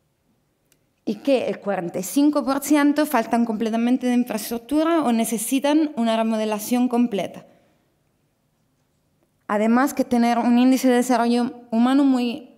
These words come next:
elevado, también solo el siete por ciento de los estudiantes llegan a tener un nivel secundario de educación. Entonces, toda esta situación, la dispersión, la difícil geografía, el grado de ruralidad,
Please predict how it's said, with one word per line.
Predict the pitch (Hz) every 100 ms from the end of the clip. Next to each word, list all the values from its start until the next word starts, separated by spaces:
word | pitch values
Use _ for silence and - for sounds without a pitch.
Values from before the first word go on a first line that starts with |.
| _
elevado, | 190 196 214 254 233 240 - - _ _ _
también | - 226 233 254 269 294 311 294 - - _ _ _ _ _ -
solo | - 277 302 311
el | 302
siete | 302 285 285 269
por | 214 240
ciento | - 262 233 220 202 - - - _ _ _ -
de | 190 220
los | 214 214
estudiantes | 202 - 202 240 262 277 262 269 233
llegan | 240 233 254 247
a | 247
tener | 233 240 269
un | 285 262
nivel | 226 233
secundario | 233 247 220 214 226 233 214 196
de | 185
educación. | 180 175 - - 185 131 131 - _ _ _ _ _ _ _ _ _ -
Entonces, | 226 262 277 262 - -
toda | 311 320 320
esta | 320 269
situación, | 262 226 226 - 220 202 185 160
la | 208 214
dispersión, | 214 202 214 202 - 233 208 202 170
la | 190
difícil | 202 202 214 202 220 208
geografía, | 208 202 180 190 214 202 165 -
el | 185 180
grado | 214 220
de | 233 220
ruralidad, | 208 196 190 175 165 156 -